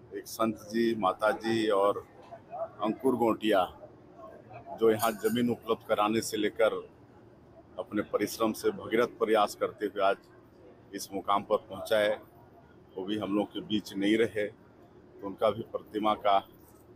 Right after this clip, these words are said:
अनावरण करने का हम सब लोगों को सौभाग्य मिला है। तो अब देखिए, कांग्रेस सबसे बड़ी राष्ट्रीय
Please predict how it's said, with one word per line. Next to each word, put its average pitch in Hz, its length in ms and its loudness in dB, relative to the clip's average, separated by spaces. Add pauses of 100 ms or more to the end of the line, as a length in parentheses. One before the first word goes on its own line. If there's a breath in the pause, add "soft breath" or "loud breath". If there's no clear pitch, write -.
अनावरण 98 480 2 (420)
करने 98 440 -6
का 101 140 -2
हम 95 160 -6
सब 92 220 -8
लोगों 95 220 -2
को 92 340 2 (800 loud breath)
सौभाग्य 98 440 -2
मिला 104 220 2
है। 113 180 -4
तो 98 320 -4 (560)
अब 113 140 0
देखिए, 139 380 0
कांग्रेस 117 540 2 (1700)
सबसे 117 320 0
बड़ी 117 260 2
राष्ट्रीय 113 380 0